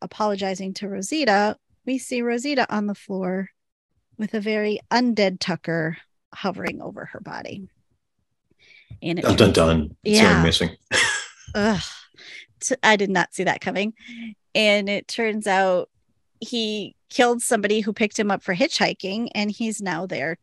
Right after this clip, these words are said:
Speaker 1: to, what he says is save
Speaker 2: Save
Speaker 1: Waverly.
Speaker 2: Waverly.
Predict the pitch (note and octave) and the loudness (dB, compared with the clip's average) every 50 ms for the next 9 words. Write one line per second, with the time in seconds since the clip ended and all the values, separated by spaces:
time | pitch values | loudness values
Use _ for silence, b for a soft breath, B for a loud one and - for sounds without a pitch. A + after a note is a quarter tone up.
0 | - - - F3+ F3 E3 D#3+ D#3+ - - _ _ _ _ _ _ _ _ _ _ | -10 -10 -10 -10 -8 -8 -8 -10 -12 -14 _ _ _ _ _ _ _ _ _ _
1 | _ _ - - F3 E3+ - - - - A3+ G3 F#3 - - - C3 B2 A2 - | _ _ -8 -6 -6 -6 -8 -10 -12 -8 -6 -6 -6 -6 -8 -8 -6 -6 -6 -8
2 | - - F#3 - - - - - - F3 E3+ C3+ C3+ E3+ - - _ _ - - | -10 -10 -10 -10 -6 -4 -2 -2 0 0 -2 -2 -4 -6 -10 -14 _ _ -4 2
3 | - A#2+ G#2 F#2+ F#2 F2 E2 D#2 E2 F2 E2+ E2+ E2 - F2 E2+ E2 E2 E2+ E2 | 6 6 8 8 6 6 4 4 4 4 4 4 4 2 0 -2 -2 -4 -6 -10